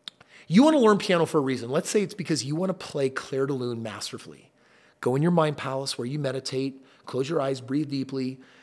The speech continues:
put yourself in a really good energetic space and see yourself playing Clair de Lune flawlessly. See all the people enjoying it that you want to witness you playing this, whether it's you or other people. And then you've got to choose to link that to a powerful,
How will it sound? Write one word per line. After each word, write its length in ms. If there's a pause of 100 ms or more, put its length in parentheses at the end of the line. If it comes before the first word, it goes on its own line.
(140)
put 160
yourself 340
in 60
a 40
really 220
good 160
energetic 420
space 400
and 160
see 360
yourself 500
playing 300
Clair 440
de 80
Lune 480 (440)
flawlessly. 1120 (220)
See 260
all 140
the 100
people 460
enjoying 500
it 160
that 80
you 180
want 280
to 80
witness 480
you 60
playing 300
this, 160
whether 200
it's 180
you 220
or 100
other 160
people. 440 (360)
And 180
then 300 (100)
you've 200
got 200
to 80
choose 340
to 100
link 240
that 180
to 140
a 40
powerful, 880